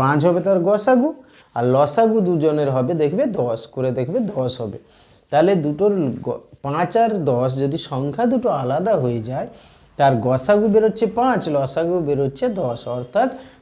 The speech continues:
দুটো লসাগু আর গসাগু আলাদা করে বেরোচ্ছে। তাহলে একমাত্র সম্ভব কোথায়? লসাগু যা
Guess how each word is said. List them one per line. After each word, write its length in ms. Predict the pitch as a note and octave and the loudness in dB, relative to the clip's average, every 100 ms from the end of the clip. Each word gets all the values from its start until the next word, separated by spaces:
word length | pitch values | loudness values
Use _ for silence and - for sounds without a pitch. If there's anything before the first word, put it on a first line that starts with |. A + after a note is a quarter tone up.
| C3+ | -2
দুটো 220 | D3+ A#3+ C4 A#3 | 0 4 4 2
লসাগু 400 | C3+ C3+ - G3 A#3+ | 0 -2 -2 0 2
আর 60 | A#3 D#3+ C3 | 2 0 0
গসাগু 440 | C3+ - G3+ A#3+ C#4 - - C3+ | 0 2 0 2 0 -2 -8 -2
আলাদা 280 | C#3 C3+ C3 B2 | 0 2 0 0
করে 160 | B2 A2+ | -4 -4
বেরোচ্ছে। 380 | A#2 A#2+ - A#2+ - _ _ _ _ - | -6 -10 -12 -18 -18 _ _ _ _ 0
তাহলে 180 | F#3 A#3 - C#3+ E3 | 4 4 2 -2 0
একমাত্র 420 | E3+ A3+ C4 C4 C4+ - | 2 2 0 0 -2 -4
সম্ভব 420 | - D#3 F#3+ G3 B3 - | -4 0 2 2 0 0
কোথায়? 360 | F#3+ G3+ A#3+ F3 C3 | -2 0 2 2 2
লসাগু 420 | C3+ C3+ G3+ G#3 G#3 | -2 0 2 2 2
যা 100 | G#3+ | 4